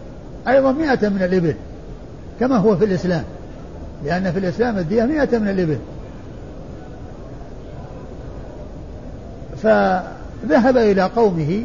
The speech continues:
يعني ذلك القرشي، وقال: "إن الأمر كذا وكذا، إما مائة من الإبل، وإما خمسين يحلفون، وإما، وإما القتل، وإما أن أقتل."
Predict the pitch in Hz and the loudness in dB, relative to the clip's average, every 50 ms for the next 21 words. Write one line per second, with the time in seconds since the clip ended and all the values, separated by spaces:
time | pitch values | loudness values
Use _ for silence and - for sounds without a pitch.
0 | 247 170 165 160 165 165 165 180 196 185 175 139 165 165 165 - 214 196 180 160 | -4 -4 -2 -2 0 0 2 2 4 4 2 2 0 0 2 2 2 4 4 4
1 | 127 208 247 269 277 269 277 269 247 226 214 220 240 247 233 233 226 214 214 214 | 2 2 2 4 2 4 4 6 6 6 6 4 2 0 0 0 0 0 -2 -2
2 | 220 - - - - - - - - 214 233 247 254 247 240 220 - - 247 226 | -4 -6 -10 -12 -12 -12 -8 -2 0 2 4 4 4 4 4 4 4 6 6 6
3 | 220 208 202 185 - 196 180 151 139 131 - - - - - - - - - - | 6 6 4 4 2 2 0 0 -2 -4 -8 -12 -14 -14 -14 -14 -14 -6 -2 0
4 | 233 240 233 233 214 214 247 226 220 185 185 214 202 214 233 262 277 294 302 302 | 2 2 4 2 2 2 4 4 2 2 2 2 2 4 4 4 4 4 2 0
5 | - - - - - - - - - 208 233 240 254 247 240 233 196 - 220 220 | -2 -8 -14 -14 -14 -14 -14 -2 2 2 4 4 4 4 2 2 2 4 2 2
6 | 185 165 214 226 214 220 165 160 202 190 143 202 233 285 311 320 - - - - | 4 4 2 4 4 4 2 4 2 4 4 4 4 4 4 2 -2 -8 -12 -14
7 | - - - - - - - - - - - - - - - - - - - - | -14 -14 -14 -14 -14 -14 -14 -14 -14 -14 -14 -14 -14 -14 -14 -14 -14 -14 -14 -14
8 | - - - 202 240 269 302 294 269 247 247 247 262 277 294 302 - - - - | -14 -2 4 6 6 8 6 4 4 2 2 2 2 0 -2 -4 -8 -12 -14 -14
9 | - - - - - - - - - - - - - - - - - - - - | -14 -14 -14 -14 -14 -14 -14 -14 -14 -14 -14 -14 -14 -14 -14 -14 -14 -14 -14 -14
10 | - - - - - - - - - - - - - - - - - - - - | -14 -14 -14 -14 -14 -14 -14 -14 -14 -14 -14 -14 -14 -14 -14 -12 -12 -12 -12 -10
11 | 277 254 233 247 269 247 240 233 233 254 262 269 269 262 240 - 269 247 - 185 | -4 4 4 6 6 6 4 2 2 2 0 2 0 0 2 4 4 4 4 2
12 | 156 143 - - - - - - - - - - - - - - - - - - | -2 -2 -6 -12 -14 -14 -14 -14 -14 -14 -14 -14 -14 -14 -14 -14 -16 -16 -14 -14
13 | - - - - - - - - - - - - - - - - - 180 196 220 | -14 -14 -14 -14 -14 -14 -14 -14 -14 -14 -16 -14 -14 -14 -14 -10 -6 -2 -2 0
14 | 233 226 226 220 226 254 247 - - - 180 165 | 0 0 0 0 2 2 2 2 2 0 0 0